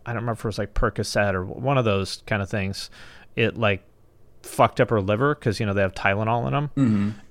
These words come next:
Speaker 1: And she was taking too many. And my dad told her, like, "If you don't stop, you're gonna die."
Speaker 2: Mm-hmm.
Speaker 1: And then she kept going and she died. She couldn't stop, even though she knew the consequences.
Speaker 2: Yeah.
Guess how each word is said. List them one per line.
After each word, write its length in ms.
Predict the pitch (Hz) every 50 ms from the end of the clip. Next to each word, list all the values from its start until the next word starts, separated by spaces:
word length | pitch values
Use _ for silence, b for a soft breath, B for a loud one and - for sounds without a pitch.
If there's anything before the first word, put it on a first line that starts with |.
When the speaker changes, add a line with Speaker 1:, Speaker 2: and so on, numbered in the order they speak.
| - -
Speaker 1:
And 300 | - 123 110 107 101 101
she 160 | - - 135 110
was 120 | 101 -
taking 360 | - - 120 104 - 120 107
too 120 | - - 117
many. 220 | 104 104 107 107
And 80 | 101 98
my 120 | 98 101
dad 320 | 101 120 120 117 110 107 -
told 200 | - 135 135 123
her, 120 | 107 98 95
like, 380 | 95 98 95 98 - - - - - -
"If 140 | 110 -
you 60 | 123 127
don't 160 | 123 110 107
stop, 340 | - - 139 120 107 - 117
you're 80 | 110
gonna 200 | 101 104 95 92
die." 400 | 92 123 123 104 92 90 98 - b b b
Speaker 2:
Mm-hmm. 280 | 127 113 104 101 95 92
Speaker 1:
And 100 | 107 107
then 180 | 104 104 104 104
she 120 | - -
kept 240 | - - 107 101 -
going 300 | 135 120 107 98 98 95
and 100 | 95 95
she 140 | - - 95
died. 380 | 120 123 123 98 87 87 - b b b b b b b b b
She 160 | - - -
couldn't 220 | - - 147 120 -
stop, 340 | - 190 185 156 117 -
even 180 | 135 120 113 117
though 120 | 110 110
she 180 | 104 - - 120
knew 220 | 113 117 120 117
the 100 | 104 104
consequences. 880 | 98 - 131 127 120 - 120 - - 107 95 90 - 101 95 92 - - B B B B
Speaker 2:
Yeah. 380 | 113 113 107 104 98 95 95 98